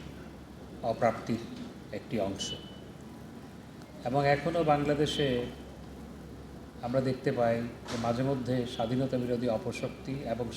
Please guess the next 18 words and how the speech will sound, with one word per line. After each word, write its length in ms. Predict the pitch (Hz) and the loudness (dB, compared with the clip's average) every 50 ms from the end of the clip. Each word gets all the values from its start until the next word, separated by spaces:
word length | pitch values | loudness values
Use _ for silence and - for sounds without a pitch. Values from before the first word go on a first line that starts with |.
| - - | 0 2
সাম্প্রদায়িক 640 | 147 160 165 160 - 185 147 139 131 123 110 - | 4 4 4 2 2 4 4 4 4 4 2 0
অপশক্তি, 560 | 110 107 - 123 - - - - - - - - - - - - - - - - - - - - - - - - | -2 -2 -4 -6 -6 -6 -8 -8 -8 -12 -14 -14 -14 -14 -14 -14 -14 -14 -14 -14 -14 -14 -14 -14 -12 -12 -4 2
সাম্প্রদায়িক 600 | - 151 170 175 165 180 160 160 160 160 160 156 - - | 2 2 4 4 0 0 4 6 6 8 6 4 2 0
রাষ্ট্র 380 | - 131 131 - - - - 139 | -2 0 0 -2 -4 -2 0 2
ব্যবস্থা 520 | 127 131 135 165 - - - - 147 139 135 | 2 2 2 0 -4 -4 0 2 2 2 2
পাকিস্তান 500 | - 127 - - 151 - - - 143 135 131 | 2 -2 -2 -2 -6 -4 -2 -2 -2 0 0
থেকে 180 | 143 135 135 127 | -2 -2 -2 0
বেরিয়ে 360 | 123 123 127 135 135 139 135 | 0 0 2 2 2 2 2
এসে 320 | 127 - - 151 143 147 156 - - - - - - - - - - - - - - | 2 0 -2 -4 -4 -4 -6 -8 -10 -14 -14 -14 -14 -14 -14 -14 -14 -14 -14 -8 -4
অসাম্প্রদায়িক 840 | 117 123 - - 170 156 151 - 160 143 139 139 139 139 131 127 | -4 -2 0 0 0 0 0 0 0 0 2 2 2 2 2 2
রাষ্ট্র 300 | 120 123 - - - 147 | 2 2 2 0 -2 0
রচনার 400 | 127 123 120 - 143 127 131 139 135 123 | 2 2 2 0 0 2 2 2 2 0
জন্যই, 320 | 135 131 123 123 113 104 98 - - - - - - - - - - - - - - - - - 107 110 | 0 0 0 0 -2 -2 -4 -6 -10 -12 -12 -12 -12 -12 -12 -12 -14 -14 -14 -14 -14 -14 -12 -4 2 4
বাঙালিদের 600 | 120 123 127 143 151 160 165 160 175 165 165 143 | 6 6 8 8 8 8 8 6 6 4 6 6
জন্য 220 | 147 143 135 139 | 6 4 6 6
রাষ্ট্র 380 | 127 123 117 - - - 127 110 | 6 4 4 2 0 -2 0 2
রচনার 400 | 110 107 - - 110 104 104 101 | 2 2 0 0 0 0 0 -2
জন্য 380 | 98 95 98 92 87 - - | -2 -4 -6 -8 -8 -8 -10